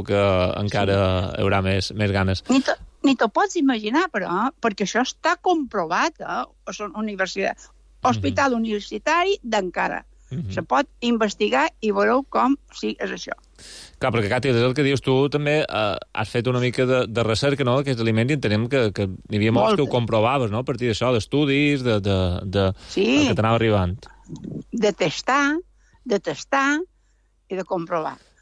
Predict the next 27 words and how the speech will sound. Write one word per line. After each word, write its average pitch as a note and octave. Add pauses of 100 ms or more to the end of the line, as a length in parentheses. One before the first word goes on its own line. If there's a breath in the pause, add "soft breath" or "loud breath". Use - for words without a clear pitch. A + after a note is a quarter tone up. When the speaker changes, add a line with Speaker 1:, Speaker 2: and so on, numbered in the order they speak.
(140)
Speaker 2:
Hombre, G#3
si G3
tu F#3+
comences F#3
a F#3
dir, F3+ (640)
home, F#3
si G3
tu F#3+
comences F#3
a -
dir, F3+ (640)
«Buf, A#3+
això F#3
és E3+
una F3
tonteria, A3+ (260 loud breath)
això F#3+
no F#3
sé A#3
quant», A3+ (180)
ja F#3+
començam F#3+ (340 loud breath)
d'aquesta G3+
manera, G#3 (460 soft breath)
Speaker 1:
Clar. F#2+ (340)
Speaker 2:
ja, G3+